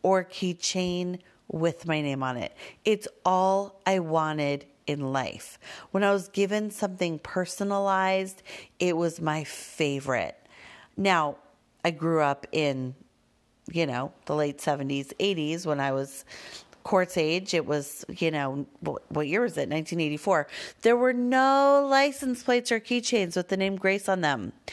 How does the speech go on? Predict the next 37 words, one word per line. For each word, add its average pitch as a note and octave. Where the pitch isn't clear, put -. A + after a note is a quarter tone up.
because, G#3
as G3+
I've G3+
mentioned G3+
before, G#3
at G3+
that A3
stage F#3
of E3+
the E3
game, D#3+
it D#3+
was D#3+
still E3
considered D#3
a D3+
grandma F3+
name. B2+
So E3
I G3+
needed A3+
to G3+
have F3
a E3+
name D3+
like D3+
Sarah C#3+
or, C#3
um, C3+
I D#3
don't D#3
know, C3
Courtney, E3+
which D#3+
is D3
Court's E3
name, D#3+